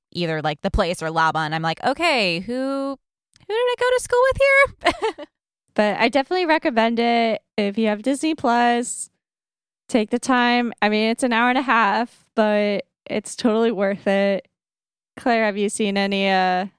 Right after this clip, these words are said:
Speaker 2: you were talking about T C M classics a while ago. Are you, uh, expanding from there?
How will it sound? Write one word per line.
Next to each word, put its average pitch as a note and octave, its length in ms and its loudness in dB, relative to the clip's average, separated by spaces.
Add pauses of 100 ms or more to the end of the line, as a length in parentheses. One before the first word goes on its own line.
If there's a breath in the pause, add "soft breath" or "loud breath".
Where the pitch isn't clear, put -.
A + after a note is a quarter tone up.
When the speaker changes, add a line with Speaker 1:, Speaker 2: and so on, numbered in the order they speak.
(380)
Speaker 2:
you G3 100 0
were F#3+ 60 0
talking G3+ 220 0
about F#3+ 280 -2
T B3 180 -2
C A3+ 240 -2
M G#3 180 0
classics F3 680 -2
a G3 40 0
while F3+ 380 0
ago. F3 640 -2
Are G3 60 -4
you, F3+ 260 -2
uh, F#3 360 -2 (680 loud breath)
expanding B3 640 2
from B3+ 200 0
there? C4 300 0